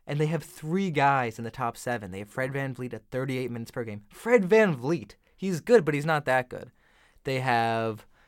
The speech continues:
Pascal Siakam at thirty-six point two, and they have Kyle Lowry at thirty-six point two. That's kind of nuts. They have two point,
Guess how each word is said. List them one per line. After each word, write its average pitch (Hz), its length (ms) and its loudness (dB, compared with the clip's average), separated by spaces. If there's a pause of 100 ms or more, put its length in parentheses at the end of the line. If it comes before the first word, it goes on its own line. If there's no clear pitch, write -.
Pascal 156 340 2
Siakam 120 680 -2 (240)
at 120 100 -12
thirty-six 139 540 -4
point 123 280 -6
two, 101 360 -8 (640)
and 117 340 -2
they 117 80 2
have 117 460 -4
Kyle 139 240 2
Lowry 131 440 2
at - 160 -10
thirty-six 113 440 -4
point 101 280 -12
two. - 240 -16 (240)
That's - 220 -6
kind 370 220 -6
of 202 120 -2
nuts. 165 520 -4 (420)
They 160 100 -2
have 160 100 -2
two 269 180 -4
point, 170 400 0